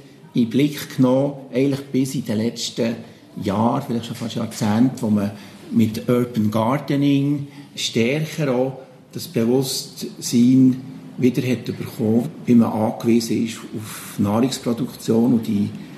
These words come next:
globalen Handelsströme vielleicht zunehmend hat angefangen in Frage zu stellen.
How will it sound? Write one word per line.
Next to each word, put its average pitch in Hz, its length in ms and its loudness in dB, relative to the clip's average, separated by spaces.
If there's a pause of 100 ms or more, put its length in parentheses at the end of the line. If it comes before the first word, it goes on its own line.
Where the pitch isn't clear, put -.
(360)
globalen 120 640 0
Handelsströme 110 680 -4
vielleicht 110 260 -6
zunehmend 110 480 4
hat - 180 -4
angefangen 98 380 -2
in - 80 -6
Frage 90 260 -2
zu - 60 -12
stellen. 80 460 -4